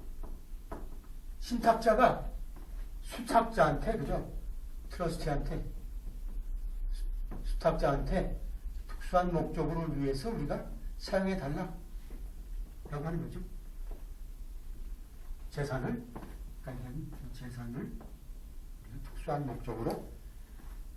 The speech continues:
주로 있는 처리티블 트러스트는 대부분 다 우리가 일반적인 이제 국민들, 시민들 상대로 하는 그런 내용이라고 볼 수 있겠죠.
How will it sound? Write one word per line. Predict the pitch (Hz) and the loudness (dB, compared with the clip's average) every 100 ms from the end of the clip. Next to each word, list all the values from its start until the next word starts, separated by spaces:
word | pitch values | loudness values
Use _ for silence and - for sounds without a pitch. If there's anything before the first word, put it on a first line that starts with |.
| - - - - - - - - - - | -10 -10 -10 -10 -10 -12 -10 -10 -10 2
주로 | 165 220 | 6 8
있는 | 220 196 | 6 6
처리티블 | 190 180 180 | 8 8 6
트러스트는 | 175 165 - 196 - | 4 2 4 0 2
대부분 | 147 147 143 131 | 4 6 4 6
다 | 175 208 - - - - - - 131 | 6 4 -4 -10 -10 -10 -12 -6 2
우리가 | 123 131 180 - - - - - - - | 6 6 6 2 -8 -8 -8 -8 -8 2
일반적인 | 127 131 127 123 185 | 4 8 8 8 6
이제 | 180 | 4
국민들, | 202 165 202 156 123 - - - - - - - - - | 6 6 6 4 2 0 -10 -10 -10 -10 -10 -8 -8 -6
시민들 | - 170 156 147 | 2 4 6 6
상대로 | 143 131 127 110 | 4 4 4 2
하는 | 120 110 | 0 -2
그런 | 110 113 110 - - - - - - - - - | -2 -4 -4 -8 -10 -10 -10 -10 -10 -10 -10 -4
내용이라고 | 120 120 131 | 0 2 4
볼 | 120 | 2
수 | 147 | 0
있겠죠. | 127 123 156 | -2 -2 -4